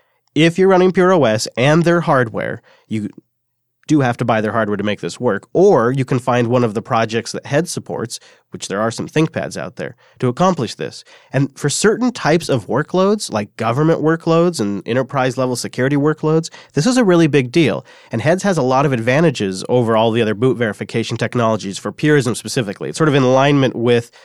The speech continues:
their goals, and it seems to be really solid open-source free software. Secondly, the other thing they're emphasizing in this post is that they're able to use the T P M chip, which has been a bit of a controversy in the Linux community,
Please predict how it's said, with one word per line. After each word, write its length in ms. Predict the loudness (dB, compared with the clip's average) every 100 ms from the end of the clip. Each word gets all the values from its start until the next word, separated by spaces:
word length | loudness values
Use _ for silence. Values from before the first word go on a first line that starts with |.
| -20 -4
their 220 | 0 2
goals, 320 | 2 0 2
and 140 | 2 2
it 60 |
seems 220 | 4 4
to 60 | 4
be 140 | 0
really 400 | 2 4 4 2
solid 640 | 0 0 2 2 0 -6 -12 _ -2
open-source 600 | 0 0 -2 -2 -2 -4
free 300 | -8 -6 -4
software. 560 | -2 -2 -4 -10 -10 -14 _ _ _ _ _ _ -8
Secondly, 300 | -2 2 4
the 100 | 4
other 120 | 2
thing 160 | 2 2
they're 100 | 2
emphasizing 600 | 0 0 0 0 0 -2
in 80 | -2
this 140 | -6
post 440 | -2 0 0 0
is 100 | -4
that 160 | -4 0
they're 100 | 2
able 220 | 2 2
to 80 | 2
use 320 | 2 2 2
the 100 | 0
T 180 | 0 0
P 180 | 2 0
M 100 | 0
chip, 260 | -2 -4
which 140 | -4 -2
has 140 | -4 -6 _ _ -8
been 160 | -2 0
a 40 |
bit 140 | 2 2
of 240 | 0 -8 -12
a 60 | -10
controversy 580 | 0 0 2 0 -2 -2
in 40 |
the 80 | 0
Linux 240 | 0 -4
community, 540 | -6 -2 -2 -4 -8